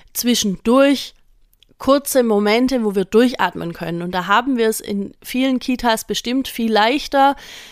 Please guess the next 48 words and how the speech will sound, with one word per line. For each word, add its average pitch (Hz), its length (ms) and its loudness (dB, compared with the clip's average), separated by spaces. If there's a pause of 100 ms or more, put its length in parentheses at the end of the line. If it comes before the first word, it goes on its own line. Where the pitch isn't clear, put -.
(160)
aber 214 200 0
in 208 120 -2
vielen 233 340 0
Kitas 214 520 -4
halt 202 260 0
auch 175 240 0
nicht, 220 320 -2
wenn 196 140 -2
da 180 100 -2
irgendwie 180 300 -4
Personalmangel 156 840 -6
herrscht. 151 260 -8
Ich - 120 -12
möchte 214 260 -4
jetzt 196 300 -8
nicht 285 280 0
damit 330 260 2
anfangen, 208 500 0
dass 196 200 -8
es - 120 -16
Kitas 277 400 -4
gibt, 226 220 -10
in 208 80 -6
denen 190 240 -6
keine 262 320 -4
Pausen 220 380 0
gemacht 185 340 -4
werden, 190 200 -4
weil 175 140 -2
wir 160 120 -12
haben 165 120 -10
ja - 80 -12
Personalmangel. 185 720 -6 (260)
Das - 260 -4
geht - 220 -8
gar 170 240 -2
nicht, 330 300 -6
möchte 196 260 -8
ich, - 60 -16
da 185 140 -4
möchte 190 240 -8
ich - 100 -16
gar 190 180 2
nicht 269 240 -6
irgendwie 226 300 -4
jetzt 208 200 -8
drauf 175 280 -6
raus. 202 220 0